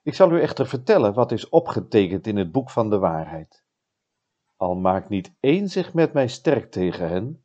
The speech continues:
behalve uw vorst Michael." En ik, ik stond in het eerste jaar van Darius de Mediër hem terzijde als steun en toeverlaat.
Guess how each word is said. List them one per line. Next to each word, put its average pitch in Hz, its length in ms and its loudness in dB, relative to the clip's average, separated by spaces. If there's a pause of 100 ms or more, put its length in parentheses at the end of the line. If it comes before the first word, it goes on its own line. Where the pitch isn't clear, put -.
(160)
behalve 98 760 2
uw 98 280 -2
vorst - 480 -10
Michael." 98 680 -6 (1040)
En 98 160 -4
ik, - 580 -6 (460)
ik - 180 -2
stond 123 340 0
in 117 100 2
het 104 120 2
eerste 123 420 -2
jaar 113 240 6
van 101 180 -4
Darius 110 540 0
de 101 100 -6
Mediër 104 580 0
hem 92 220 -4
terzijde 92 600 -2
als - 160 -2
steun 92 320 -4
en 87 140 -6
toeverlaat. 80 720 -6